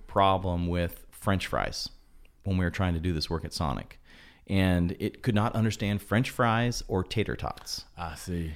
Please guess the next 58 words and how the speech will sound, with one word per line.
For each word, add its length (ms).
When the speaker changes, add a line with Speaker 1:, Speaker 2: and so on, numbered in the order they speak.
Speaker 1:
And 120
so 200
there's, 460
there's 300
so 240
much, 440
what 200
you, 180
what 260
I 40
think 220
is 180
lost 380
in 60
the 80
mix 540
is 340
the 140
amount 300
of 80
work 240
that 140
it's 180
gonna 180
take 540
to 120
get 420
voice 540
actually 320
working. 500
Everybody 220
talks 160
about 180
A 200
I, 240
everybody 200
talks 200
about 220
voice, 360
everybody 180
talks 140
about 200
blockchain. 600
All 120
those 180
things 220
are 180
really 280
interesting 440
and 140
fun, 320
but 80
at 80
the 100
end 140
of 80
the 60
day, 380